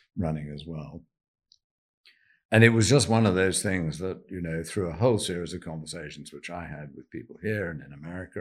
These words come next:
and in universities of one kind or another. And it was, it may be the one good idea that I've ever had in my life. I mean, genuinely good original idea,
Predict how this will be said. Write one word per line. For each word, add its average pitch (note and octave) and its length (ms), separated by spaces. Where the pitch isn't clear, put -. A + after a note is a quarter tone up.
and - 140
in C#2 120
universities D#2+ 680
of C#2+ 80
one D2+ 180
kind D2+ 260
or E2 60
another. D#2+ 280
And G#2+ 160
it A2+ 80
was, A#2+ 340
it A2+ 140
may G3 160
be C3 160
the G#2+ 120
one A#2+ 400
good G2+ 200
idea F#2+ 500
that E2+ 160
I've F#2+ 200
ever F#2 200
had F2 140
in E2 100
my E2+ 140
life. F2 340
I E2+ 80
mean, F2 220
genuinely E2+ 640
good D#2+ 300
original D#2 540
idea, D#2 500